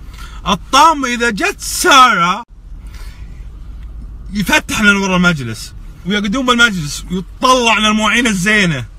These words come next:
والحكي لسارة، والعالم كله بتقابل وجه سارة. وحصة اللي تلسع عن يدينا من الجريش قاعدة من طرف المجلس. سارة ما تجيكم إلا بثلاث أشهر مرة.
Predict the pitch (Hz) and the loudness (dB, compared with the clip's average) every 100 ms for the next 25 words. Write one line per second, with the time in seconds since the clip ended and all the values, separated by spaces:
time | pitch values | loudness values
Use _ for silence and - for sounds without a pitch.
0 | - - - - - 202 214 - 269 - | -16 -16 -16 -16 -4 0 0 0 -2 0
1 | 233 254 - 269 240 226 185 123 - - | -2 -2 -2 2 4 4 2 -2 -12 -16
2 | - - - - 185 196 214 254 233 247 | -14 -16 -16 -8 -2 0 2 0 -2 -2
3 | 247 196 196 233 247 220 208 240 202 202 | -2 -4 0 0 0 -2 -2 -2 -4 -8
4 | - - - - - 220 233 190 147 - | -12 -14 -14 -4 2 4 4 0 0 -6
5 | - - - - - - - - - - | -18 -16 -14 -14 -12 -14 -12 -14 -14 -10
6 | 147 - 226 240 - 160 151 170 185 - | -8 -4 -2 0 -2 -2 -2 -4 -10 -10
7 | - - - - 151 170 180 190 277 - | -10 -10 -12 -6 -2 0 0 0 -2 -4
8 | 151 156 151 185 170 143 135 147 170 185 | -2 0 2 0 0 -2 -4 -2 -2 -4
9 | - 170 175 160 175 170 143 151 139 92 | -4 -6 -4 -6 -4 -4 -4 -6 -8 -10
10 | 82 - - - - - - - - 190 | -12 -14 -14 -16 -16 -16 -16 -14 -8 -2
11 | 220 220 156 127 - - - - - - | 0 0 -2 -6 -12 -14 -14 -14 -14 -14
12 | - 180 180 208 - 160 147 156 170 170 | -8 -6 -6 -8 -4 -4 -4 -4 -4 -4
13 | - 180 143 135 - - | -6 -6 -6 -8 -10 -12